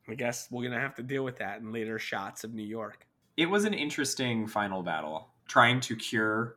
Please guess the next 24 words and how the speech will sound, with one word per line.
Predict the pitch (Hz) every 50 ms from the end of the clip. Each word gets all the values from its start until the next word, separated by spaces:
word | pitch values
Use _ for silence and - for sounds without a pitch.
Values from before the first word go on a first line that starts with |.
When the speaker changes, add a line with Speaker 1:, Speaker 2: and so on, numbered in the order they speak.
| _ -
Speaker 2:
all | - 107 107 113
the | 120 117
villains | 113 107 98 95 92 92 95 95 101 - - - - _ _ -
on | 101 104 104
the | 107
Statue | 107 - 110 101 104 - -
of | 104 107
Liberty | 104 95 98 90 92 92 95 101 104 - -
while | 107 98 92
they | 92
try | 90 - 95 90
to | 92
kill | - - 90 85
you. | 87 90 104 123 123 - _ _ _ _ - 123
Speaker 1:
And | 131 139
protect | 127 - - 151 139 135 - -
M | - 131 139 131
J | 131 135 123 120
and | 123 123 120
Ned | 117 117 117 110 113
at | 107 -
the | 113
same | - - 107 104 101
time, | 98 110 101 101 104 104